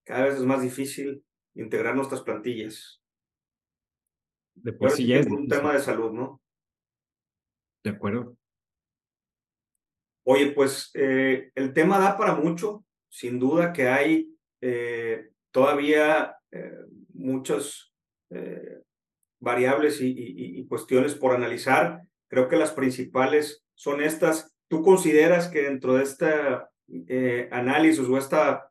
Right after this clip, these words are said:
Speaker 1: plática que hemos tenido esta tarde, hay algún tema, alguna situación que no hemos abordado que consideres importante ponerlo sobre la mesa?
Speaker 2: Mm, yo creo que no, creo que,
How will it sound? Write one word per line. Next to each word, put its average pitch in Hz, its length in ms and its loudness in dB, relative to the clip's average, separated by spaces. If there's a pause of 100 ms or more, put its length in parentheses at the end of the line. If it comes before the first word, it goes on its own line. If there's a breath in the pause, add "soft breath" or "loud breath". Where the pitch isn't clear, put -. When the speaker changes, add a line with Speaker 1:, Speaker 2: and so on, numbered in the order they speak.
Speaker 1:
plática 139 380 -2
que 139 80 -2
hemos 143 200 -4
tenido 139 240 0
esta 147 220 -4
tarde, 135 500 -2 (260)
hay 160 200 2
algún 165 840 2 (200)
tema, 165 460 2
alguna 143 280 -2
situación 156 500 -2
que 160 80 -2
no 156 80 0
hemos 165 220 -2
abordado 147 580 2
que 135 140 -8
consideres 127 500 -2
importante 139 920 -2 (140)
ponerlo 139 300 2
sobre 139 240 2
la 127 80 2
mesa? 135 480 -2 (1400)
Speaker 2:
Mm, 156 640 -2
yo 190 180 4
creo 214 280 4
que 156 140 -2
no, 139 1080 0
creo 143 200 -4
que, 139 520 0